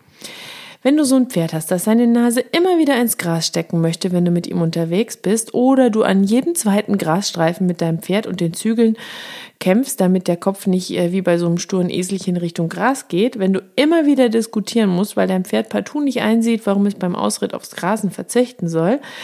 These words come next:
dann kann das auch wirklich nerven. Also ich meine, dieses ständige Gespräch mit dem Pferd an jedem Grashalm kann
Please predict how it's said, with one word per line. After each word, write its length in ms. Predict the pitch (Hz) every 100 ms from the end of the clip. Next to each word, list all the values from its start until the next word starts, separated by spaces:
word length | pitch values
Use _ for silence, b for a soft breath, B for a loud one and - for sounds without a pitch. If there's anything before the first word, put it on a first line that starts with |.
| B B B B B B B B B B
dann 160 | 285 277
kann 220 | 254 220 202
das 160 | 175
auch 200 | 190 160
wirklich 360 | 185 - 170 -
nerven. 540 | 160 147 - 180 196 -
Also 200 | 202 262
ich 40 |
meine, 140 | 277
dieses 220 | 269 247 -
ständige 500 | 262 262 262 220 190
Gespräch 500 | 196 - 196 208 202
mit 140 | 185
dem 120 | 175
Pferd 260 | - 214 -
an 120 | 180
jedem 200 | 175 170
Grashalm 480 | 170 175 196 185 170
kann 260 | - 160